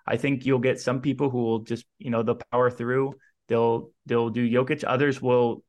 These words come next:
sort by advanced metrics, and they'll cross out Jokic, and they'll go second down the line, and there's Embiid. And I think they have a lot, there's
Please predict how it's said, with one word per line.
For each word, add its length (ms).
sort 320
by 140
advanced 380
metrics, 520
and 120
they'll 120
cross 320
out 160
Jokic, 380
and 100
they'll 80
go 140
second 320
down 180
the 40
line, 220
and 100
there's 220
Embiid. 360
And 160
I 120
think 180
they 80
have 140
a 100
lot, 260
there's 300